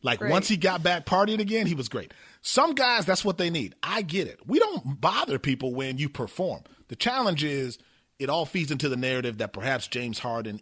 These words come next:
Speaker 1: isn't as committed as he should be to the game and preparing for the task
Speaker 2: It
Speaker 1: ahead. We wanna
Speaker 2: frustrates
Speaker 1: hear
Speaker 2: us
Speaker 1: from
Speaker 2: when we know they have the talent. I think
Speaker 1: Hundred percent,
Speaker 2: that's
Speaker 1: the
Speaker 2: the
Speaker 1: talent's there. We don't know if
Speaker 2: frustration.
Speaker 1: the commitment and dedication
Speaker 2: Like, we
Speaker 1: is
Speaker 2: all
Speaker 1: there.
Speaker 2: believe that if we had that talent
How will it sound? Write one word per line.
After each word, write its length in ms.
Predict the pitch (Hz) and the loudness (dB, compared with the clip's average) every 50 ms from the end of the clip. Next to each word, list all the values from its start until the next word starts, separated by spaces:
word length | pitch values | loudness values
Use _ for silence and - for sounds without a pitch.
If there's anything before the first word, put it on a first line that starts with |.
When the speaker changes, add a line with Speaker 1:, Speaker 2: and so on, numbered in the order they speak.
| _ _ - | _ _ -4
Speaker 1:
isn't 300 | 170 160 147 120 135 123 | -2 0 0 0 0 -2
as 140 | 117 104 - | -4 -4 -6
committed 360 | - 117 110 113 117 110 104 | -6 -4 -2 -2 -2 -2 -4
as 160 | 107 101 90 | -4 -6 -8
he 80 | 98 98 | -6 -6
should 300 | - - - 113 101 92 | -4 -4 -4 -4 -6 -6
be 300 | 95 92 90 87 82 - _ _ _ _ _ _ _ | -8 -8 -8 -10 -12 -16 _ _ _ _ _ _ _
to 100 | - 110 | -10 -8
the 80 | 92 90 | -8 -6
game 520 | 85 98 123 123 123 120 120 120 110 110 - - | -4 -2 0 0 2 0 0 -2 -4 -6 -8 -12
and 140 | 95 - | -14 -12
preparing 680 | - 92 - - - 120 117 110 104 98 90 87 82 76 - _ _ _ _ _ _ | -12 -12 -10 -6 -6 -4 -2 -2 -4 -4 -6 -8 -12 -14 -16 _ _ _ _ _ _
for 200 | _ - 107 98 92 | _ -10 -10 -8 -8
the 80 | 92 90 | -10 -10
task 320 | - - 117 104 95 - | -8 -8 -8 -4 0 0
Speaker 2:
It 80 | 277 - | 0 0
Speaker 1:
ahead. 80 | - | 0
We 40 | - | 2
wanna 140 | 381 359 339 | 2 2 4
Speaker 2:
frustrates 260 | 254 294 277 269 220 | 4 4 4 6 6
Speaker 1:
hear 100 | 240 247 | 6 4
Speaker 2:
us 80 | 220 214 | 2 2
Speaker 1:
from 80 | 214 | 0
Speaker 2:
when 100 | 220 214 | -2 -2
we 100 | 214 220 | -2 -2
know 280 | 208 208 208 202 208 202 | 2 4 4 6 6 6
they 120 | 190 190 | 4 2
have 220 | 180 185 175 156 147 | 4 2 0 0 -2
the 80 | 135 | -10
talent. 360 | - - - 165 - - - | -14 -10 -10 -8 -8 -4 0
I 60 | 214 254 | 0 2
think 100 | 294 277 | 2 2
Speaker 1:
Hundred 100 | 269 240 | 2 2
percent, 80 | 202 185 | 2 4
Speaker 2:
that's 220 | 208 208 170 - | 4 2 2 2
Speaker 1:
the 60 | 208 220 | 0 2
Speaker 2:
the 60 | 233 | 2
Speaker 1:
talent's 200 | 220 185 175 190 | 2 2 2 4
there. 160 | 190 185 170 | 2 2 4
We 80 | 175 185 | 2 2
don't 80 | 185 | 2
know 80 | 180 175 | 2 0
if 80 | 170 | 0
Speaker 2:
frustration. 100 | 165 160 | -2 -4
Speaker 1:
the 220 | 143 - 151 170 170 | -6 -4 -2 -2 -2
commitment 280 | 170 143 151 156 143 | -2 -2 -4 -4 -4
and 80 | 131 123 | -4 -2
dedication 380 | 123 127 120 113 - - 117 226 | -2 -2 -2 -2 -4 -2 0 0
Speaker 2:
Like, 100 | 233 226 | 0 2
we 140 | 277 311 | 4 4
Speaker 1:
is 60 | 339 339 | 6 6
Speaker 2:
all 140 | 339 311 | 6 4
Speaker 1:
there. 40 | 220 | 4
Speaker 2:
believe 380 | 220 247 240 240 247 247 240 202 | 2 2 0 0 -2 -2 -2 0
that 120 | 214 202 | 0 0
if 120 | 196 170 196 | -2 -2 -2
we 240 | 247 311 311 311 | -2 0 0 0
had 220 | 254 202 202 190 165 | 2 2 0 0 0
that 180 | 156 151 160 | -2 -6 -4
talent 440 | - - 180 170 165 165 160 156 151 | -4 -2 -2 -2 -2 -2 -8 -10 -12